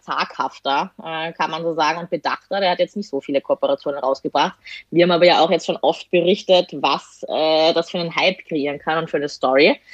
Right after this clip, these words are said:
Also hat er sich da jetzt auch ein bisschen vorgewagt und, ähm, wie gesagt, kooperiert jetzt mit Kassel. Es wird eine Ready-to-Wear-Kollektion und eine Home-Kollektion geben. Und die ist gekennzeichnet durch, äh, ja, den minimalistischen Stil von Kassel,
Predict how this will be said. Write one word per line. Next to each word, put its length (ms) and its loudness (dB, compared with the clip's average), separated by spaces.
Also 200 4
hat 60 2
er 40 6
sich 140 2
da 80 6
jetzt 100 4
auch 120 6
ein 60 2
bisschen 180 2
vorgewagt 1000 0
und, 420 -4
ähm, 200 0
wie 100 2
gesagt, 380 -4
kooperiert 340 4
jetzt 160 4
mit 100 -8
Kassel. 360 0
Es 140 -4
wird 140 2
eine 380 2
Ready-to-Wear-Kollektion 1600 0
und 260 -2
eine 260 -4
Home-Kollektion 720 -4
geben. 240 0
Und 420 4
die 180 2
ist 120 -2
gekennzeichnet 880 0
durch, 520 6
äh, 160 4
ja, 120 4
den 180 2
minimalistischen 760 0
Stil 280 -4
von 460 -2
Kassel, 640 2